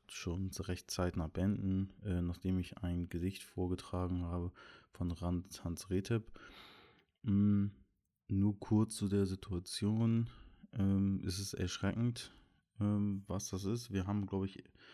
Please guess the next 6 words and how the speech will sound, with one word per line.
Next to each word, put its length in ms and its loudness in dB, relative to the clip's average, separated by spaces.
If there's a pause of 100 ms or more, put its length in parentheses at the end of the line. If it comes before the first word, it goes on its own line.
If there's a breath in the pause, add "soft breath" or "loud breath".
(280 loud breath)
beide 480 2
nie 280 2
damit 300 2
gerechnet, 600 -2 (140)
äh, 140 -4
dass, 420 -4